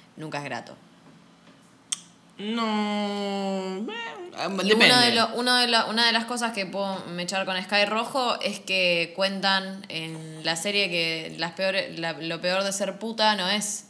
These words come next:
Speaker 1: eh, ser puta. Es tener que sonreír mientras lo haces.
Speaker 2: Claro,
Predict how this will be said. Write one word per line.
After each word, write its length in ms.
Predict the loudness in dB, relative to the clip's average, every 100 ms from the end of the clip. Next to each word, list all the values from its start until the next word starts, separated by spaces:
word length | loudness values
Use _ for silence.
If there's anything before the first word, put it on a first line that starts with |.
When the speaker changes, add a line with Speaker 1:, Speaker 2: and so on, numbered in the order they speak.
| -8
Speaker 1:
eh, 640 | -6 -6 -8 -10 -12 -16 -20 -20 -20 -14
ser 260 | -8 -8
puta. 380 | -8 -10 -10 -14 -16 _ _ -20 _ -20 _ _ _ _ _ _ -20 -8
Es 340 | -4 -4 -4 -8 -20 -20 -20 _ _ -14
tener 320 | -8 -4 -2 -2
que 100 | -4
sonreír 600 | -2 -4 -4 -2 -2 -2
mientras 400 | -6 -8 -10 -10
lo 80 |
haces. 380 | -12 -12 -12 -14 -16 -6
Speaker 2:
Claro, 360 | 0 2 2